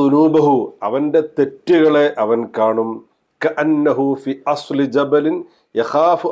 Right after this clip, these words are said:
അൻ യഖഅ അലൈഹി, അവൻ ഒരു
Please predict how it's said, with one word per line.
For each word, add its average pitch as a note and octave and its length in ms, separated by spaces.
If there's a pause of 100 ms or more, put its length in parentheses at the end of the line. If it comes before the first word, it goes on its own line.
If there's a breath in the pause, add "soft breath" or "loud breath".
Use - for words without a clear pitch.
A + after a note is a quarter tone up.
അൻ C#3 80 (140)
യഖഅ C3 280 (100)
അലൈഹി, G2 460 (1700)
അവൻ G#2 240 (460)
ഒരു G#2 160